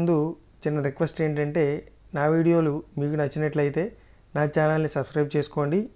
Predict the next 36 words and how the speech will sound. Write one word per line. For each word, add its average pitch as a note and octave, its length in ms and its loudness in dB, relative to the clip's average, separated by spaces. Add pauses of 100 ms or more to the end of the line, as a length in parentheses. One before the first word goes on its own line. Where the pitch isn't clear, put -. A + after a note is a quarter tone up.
and C#3+ 160 -4
బెల్ C#3 200 4
ఐకాన్ C#3 220 -4
ప్రెస్ C3+ 200 -4
చేయండి C#3+ 240 -2 (180)
and D3+ 100 0 (540)
all E3 160 6 (120)
బటన్ D#3+ 360 0
ప్రెస్ C#3+ 220 -6
చేయడం D3 240 2
వల్ల E3 140 0 (180)
మీకు C3+ 160 -2 (100)
లేటెస్ట్ C#3 360 0
నోటిఫికేషన్ C3+ 440 -6
రావడం C3 220 -4
జరుగుతుంది. C3+ 360 -4 (500)
ఇక F3 80 2 (340)
లేట్ D3 220 4
చేయకుండా D#3+ 360 2
ఆ C#3+ 120 4
వీడియోలోకి C#3 340 0
వెళ్దాం. C#3 240 0 (760)
ఇక G3 100 4 (320)
నౌన్ D#3+ 260 4
ఫ్రేజ్ F3+ 280 2 (120)
గురించి E3 240 0
చూద్దాం. D3+ 240 2 (640)
ఇక్కడ F#3 160 6 (160)
నేను E3 160 6 (560)
ఈ D3+ 40 4 (220)
ఫోర్ D#3 300 8 (920)
బ్లాంక్స్ D3+ 320 4
ఇవ్వడం D#3 260 4
జరిగింది, D3+ 300 2 (240)
దానికి D3 240 2
సంబంధించి D#3+ 580 0